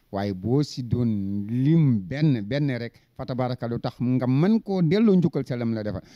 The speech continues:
Kon fa tabaarakallah, bu ko defee ñu, eh, eh, nuyu ki nga xam mooy, eh, imam, wala nga ne oustaz, boo si waxte muy benn, sëñ Babacar, eh, Camara.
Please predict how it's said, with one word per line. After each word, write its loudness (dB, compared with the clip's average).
Kon 2
fa 0
tabaarakallah, -2
bu 0
ko 2
defee 2
ñu, 4
eh, 6
eh, 4
nuyu 4
ki -8
nga -2
xam -6
mooy, -8
eh, -2
imam, 0
wala -2
nga -2
ne -4
oustaz, -2
boo 2
si -4
waxte -2
muy 0
benn, -2
sëñ 0
Babacar, 0
eh, 2
Camara. 2